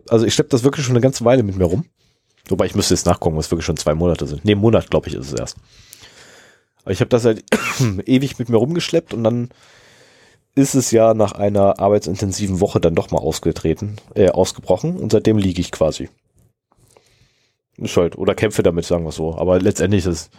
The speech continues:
es ist halt eine kleine Erkältung, meine Güte. Da geht man halt zum Doc Drive-In, läuft, ne, Antibiotika to go, alles wird gut. <laughs> Wenn ich mal welche kriegen würde.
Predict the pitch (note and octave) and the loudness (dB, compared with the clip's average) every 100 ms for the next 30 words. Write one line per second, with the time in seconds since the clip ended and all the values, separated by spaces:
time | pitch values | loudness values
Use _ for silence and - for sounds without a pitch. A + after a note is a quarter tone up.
0 | - - _ _ _ _ _ _ - - | -20 -20 _ _ _ _ _ _ -6 -4
1 | - B2+ A2+ G#2 F#2 F2+ F2 C#2+ - C#2+ | -2 0 0 2 0 2 0 -2 -4 -8
2 | D2 C2+ - D#2+ C#2+ C#2+ - - _ _ | -8 -12 -4 -4 -4 -10 -16 -20 _ _
3 | _ _ _ _ _ _ G2 F#2 B2 B2 | _ _ _ _ _ _ -2 2 2 2
4 | G2+ A#2 - G2 B2 - G2 F2+ D3+ D#3 | 2 2 0 0 -2 2 0 2 0 0
5 | - _ _ _ _ _ _ _ G2+ A2 | -4 _ _ _ _ _ _ _ 2 4
6 | B2 - - _ _ _ _ _ _ _ | 4 -2 -16 _ _ _ _ _ _ _
7 | _ - A2+ - A2 G#2+ A2+ A#2+ A#2+ A2 | _ 0 0 2 0 2 2 2 0 0
8 | G2 A2 A#2+ B2+ _ _ _ _ _ G#2 | 0 2 2 2 _ _ _ _ _ 0
9 | A2 - - A#2 B2+ - - - - - | 2 0 -4 -4 -4 -6 -14 -4 0 2
10 | - E3+ - F3 - - - _ - - | 2 0 2 -2 0 -4 -6 _ -20 -20
11 | - - - A#2 - G#3+ - A#3 - - | -20 -14 0 0 0 -2 0 0 -2 -4
12 | D#4+ D4 B3+ - - F4 | -4 -4 -4 -2 -2 -4